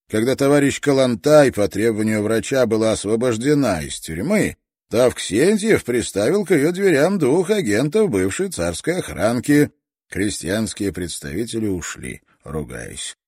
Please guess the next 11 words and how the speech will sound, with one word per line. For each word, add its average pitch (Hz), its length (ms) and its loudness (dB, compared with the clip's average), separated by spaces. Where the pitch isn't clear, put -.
Собрание 170 560 0
проводило 101 520 -2
их 95 280 -8
насмешками. 131 720 -10
Представитель 110 880 0
левых 117 380 0
эсеров 135 600 -2
высказался 151 760 2
о 117 40 4
земельном 101 540 0
декрете. - 560 -10